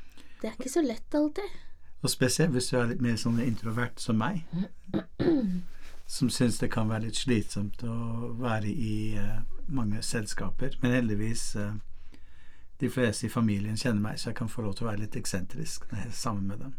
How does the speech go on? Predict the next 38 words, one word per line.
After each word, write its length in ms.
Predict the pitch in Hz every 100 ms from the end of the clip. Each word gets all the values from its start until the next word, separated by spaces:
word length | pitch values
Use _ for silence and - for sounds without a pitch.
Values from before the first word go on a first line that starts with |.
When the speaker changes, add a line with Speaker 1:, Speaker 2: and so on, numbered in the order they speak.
| -
Speaker 1:
Ja, 60 |
du 180 | 196 226
kan 220 | 269 269 214
jo 60 |
faktisk 400 | 208 196 185 190
gå 80 | -
og 80 | 190
legge 220 | 202 185
deg 80 | 180 -
på 80 |
en 100 | 196
sofa, 340 | 196 185 - 277
du, 60 | 247
og 60 | 202
sove, 520 | - 214 170 165 254 269
mens 220 | 208 208
de 100 | 226
andre, 560 | 208 190 180 190 196 185 - - - -
eh, 720 | 202 196 185 185 180 185 185 180
spiser, 460 | - 202 190 190 196
eller, 240 | 190 185 185
ja. 140 | 277 339 - - - - -
Speaker 2:
Eller 160 | 123 127
enda 240 | 120 104 104
bedre, 240 | 110 117 131
jeg 40 |
kan 180 | - 113 107
krabbe 320 | - 131 110
rundt 160 | 104 104
på 100 | 127
gulvet 260 | 117 104 104
med 160 | 117 113
barnebarn. 440 | 104 101 135 143 - - - -
Speaker 1:
Det 140 | 320 -
kan 140 | 262
du 80 | 262
også 260 | 196 202 202
gjøre. 220 | 185 233